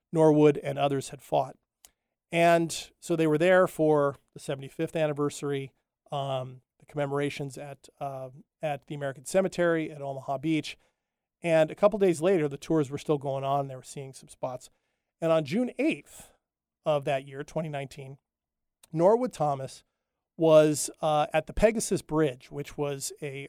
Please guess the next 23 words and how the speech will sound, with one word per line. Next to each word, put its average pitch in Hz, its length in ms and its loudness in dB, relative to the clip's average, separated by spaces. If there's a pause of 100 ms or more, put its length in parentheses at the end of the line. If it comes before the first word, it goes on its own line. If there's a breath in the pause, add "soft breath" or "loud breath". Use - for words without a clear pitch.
on 139 80 -8
the - 160 -18
eastern 226 420 0
end, 127 160 -8
the 131 80 -18
exact 208 400 2
opposite 170 460 2
side 131 400 -8 (160)
of 135 320 -12
Normandy 135 480 -6 (440)
from 147 320 0
Utah 147 400 -2
and 139 80 -4
Omaha 139 340 -2
Beach. 135 280 -18
It - 20 -16
was 139 120 -8
actually 160 300 -4
where 147 260 -8
the 135 80 -14
British 185 400 0
were 143 100 -10
landing. 131 380 -16